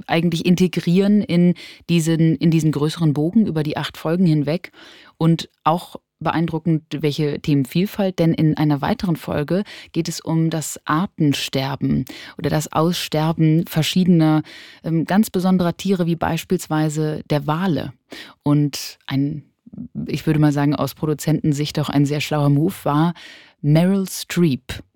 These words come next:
die womöglich, äh, berühmteste amerikanische Schauspielerin, sie hat, äh, zig Oscars gewonnen,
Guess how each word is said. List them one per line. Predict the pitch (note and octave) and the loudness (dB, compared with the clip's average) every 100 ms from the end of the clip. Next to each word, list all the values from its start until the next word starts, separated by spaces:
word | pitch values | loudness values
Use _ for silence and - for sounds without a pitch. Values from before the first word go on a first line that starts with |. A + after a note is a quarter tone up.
| - | -6
die | D3 D3 - | -2 -2 -4
womöglich, | C#3 D3+ D#3 D#3 D3+ C#3+ - | 0 2 2 2 -2 -2 -2
äh, | - C#3 | 0 0
berühmteste | C#3 D3+ C#3+ D#3+ E3+ D#3 D#3 | 2 0 2 0 -2 -2 -2
amerikanische | D3+ D3+ D#3 D#3 D#3 | -2 -2 0 0 0
Schauspielerin, | D3 D#3+ - D#3 D#3 D#3 | -2 -2 -2 -2 2 2
sie | D3 | 0
hat, | D3 - - | -4 -6 -6
äh, | C#3+ C#3 | -6 -4
zig | - D#3 | -4 -2
Oscars | - D3+ - D#3 - | -4 -4 -4 -6 -4
gewonnen, | D#3+ D#3 D#3+ | -2 2 2